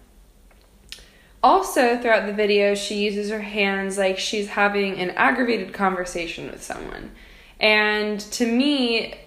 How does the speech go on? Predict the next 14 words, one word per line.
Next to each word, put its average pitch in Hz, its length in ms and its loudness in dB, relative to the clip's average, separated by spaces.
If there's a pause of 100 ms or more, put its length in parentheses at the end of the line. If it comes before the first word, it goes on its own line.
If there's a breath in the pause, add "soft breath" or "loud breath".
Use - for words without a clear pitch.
(140)
these 220 640 -4
hand 208 720 -4
gestures 190 680 0
connote 196 440 -4
disbelief, 220 840 -4 (420 loud breath)
and 208 360 2
she 240 200 2
also 277 200 0
uses 311 300 -2
them 269 220 2
to 254 200 -8
emphasize 220 720 -2
certain 185 340 -4
words - 580 -10